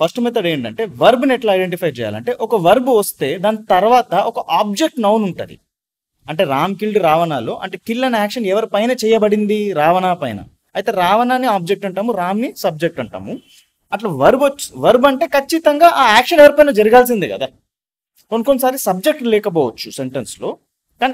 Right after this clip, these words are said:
ఆబ్జెక్ట్ ఉండాల్సిందే. verb వచ్చిందంటే ఆబ్జెక్ట్ ఉండాల్సిందే. ఎవరి పైన జరుగుతుంది యాక్షన్ అనేది మనం ఖచ్చితంగా స్టేట్ చేయాల్సిందే. అలా verb plus object noun అని చూసినప్పుడు ఓకే ఇది participating, ఎంకరేజింగ్, encouraged అట్లా ఏ word వచ్చినా దీని తర్వాత object noun వస్తే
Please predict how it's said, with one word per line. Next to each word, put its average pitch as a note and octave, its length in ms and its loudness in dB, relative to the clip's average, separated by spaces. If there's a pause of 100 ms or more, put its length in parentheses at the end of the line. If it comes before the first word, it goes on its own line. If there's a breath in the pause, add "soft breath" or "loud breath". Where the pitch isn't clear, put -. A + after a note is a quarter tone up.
ఆబ్జెక్ట్ G3 480 0
ఉండాల్సిందే. F#3 420 4
verb D#3 240 2
వచ్చిందంటే A#3 360 0
ఆబ్జెక్ట్ G#3 320 0
ఉండాల్సిందే. D#3+ 460 0
ఎవరి A#2 340 0
పైన A3+ 200 4
జరుగుతుంది B3 420 0
యాక్షన్ G#3+ 260 0
అనేది A#3 200 -4
మనం B3+ 200 -4
ఖచ్చితంగా C4+ 560 0
స్టేట్ A#3+ 380 0
చేయాల్సిందే. C#3 500 -2 (680)
అలా A3+ 440 6 (300)
verb C4+ 360 6
plus C4+ 200 -2
object G3 320 0
noun F3+ 180 -2
అని E3 160 -2
చూసినప్పుడు A3 540 -8
ఓకే F3+ 520 0
ఇది F3 120 -6
participating, G3+ 800 -2
ఎంకరేజింగ్, F3+ 580 -2
encouraged F3 500 -2
అట్లా D3+ 200 -6
ఏ D3+ 120 0
word E3 260 2
వచ్చినా E3 220 -8
దీని D#4 400 0
తర్వాత C4 440 4
object G3+ 380 0
noun F#3 200 -2
వస్తే D#3 420 -6